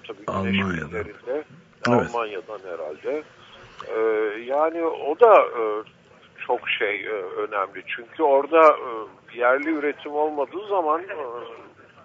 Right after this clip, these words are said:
Speaker 1: rentable de olmayabiliyor. Dışarıdan getiriyorsun. Onun bir maliyeti var. O, onunla ürettiğin elektrik ne kadar, e, normal bugün üretilen elektrikten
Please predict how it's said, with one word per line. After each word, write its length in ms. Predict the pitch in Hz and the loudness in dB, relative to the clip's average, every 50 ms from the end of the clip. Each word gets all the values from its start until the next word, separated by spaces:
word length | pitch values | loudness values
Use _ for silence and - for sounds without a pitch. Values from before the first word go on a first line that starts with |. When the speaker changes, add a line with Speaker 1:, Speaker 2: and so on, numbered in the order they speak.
| _ _ _ - - _ _ _ _ - - - 117 | _ _ _ -20 -20 _ _ _ _ -20 -18 -6 2
Speaker 1:
rentable 480 | 127 143 147 - - 190 202 202 202 180 | 2 2 2 2 2 2 2 2 2 -2
de 60 | 165 | 0
olmayabiliyor. 760 | 139 131 123 110 110 107 101 95 - 110 98 - 90 104 110 _ | 0 0 0 -2 -8 -10 -10 -10 -12 -18 -18 -12 -12 -12 -12 _
Dışarıdan 560 | - - - - 123 123 127 127 131 131 127 - _ _ - - - - - - - _ _ _ _ | -14 -14 -8 -6 -4 -4 -2 -2 -4 -4 -4 -6 _ _ -20 -20 -20 -20 -20 -20 -20 _ _ _ _
getiriyorsun. 640 | - 123 - - - - 135 131 104 - - 110 107 | -8 -8 -8 -8 -10 -6 -4 -4 -4 -6 -10 -12 -12
Onun 320 | 113 120 123 131 131 117 | -14 -14 -14 -14 -16 -16
bir 100 | 120 117 | -16 -6
maliyeti 640 | 123 117 117 117 117 120 123 123 117 - - 139 127 | -2 -2 -2 -2 -2 -4 -4 -6 -6 -6 -10 -2 0
var. 320 | 113 101 113 120 - - - | 2 2 2 0 -4 -10 -12
O, 300 | - 135 123 120 113 113 | -10 -8 -6 -6 -6 -4
onunla 280 | 120 120 127 127 135 131 | -4 -6 -6 -4 -6 -6
ürettiğin 520 | 127 120 123 120 - - - 135 127 123 | -4 -4 -6 -6 -8 -12 -12 -10 -10 -8
elektrik 420 | 120 117 117 - _ - - 123 - _ | -8 -8 -8 -8 _ -18 -20 -20 -16 _
ne 60 | 120 117 | -14 -12
kadar, 500 | - - 127 - 127 120 110 - - - - - _ _ - - - _ _ _ - - _ - - | -8 -8 -2 0 0 0 0 -4 -12 -18 -20 -20 _ _ -20 -20 -20 _ _ _ -20 -18 _ -8 -2
e, 40 | 113 107 104 104 104 104 107 113 | 0 0 2 2 0 -2 -2 -2
normal 420 | 113 110 117 117 117 120 123 120 110 - | 0 2 2 2 4 4 4 4 2 -2
bugün 240 | 120 104 117 120 113 | -14 -12 -12 -12 -10
üretilen 540 | 113 110 117 107 - - 123 117 113 117 | -6 -4 -4 -4 -4 -8 -8 -6 -6 -6
elektrikten 680 | 110 104 104 110 101 - - - 110 104 _ - 120 110 | -6 -6 -6 -8 -8 -8 -16 -18 -18 -18 _ -4 -4 -4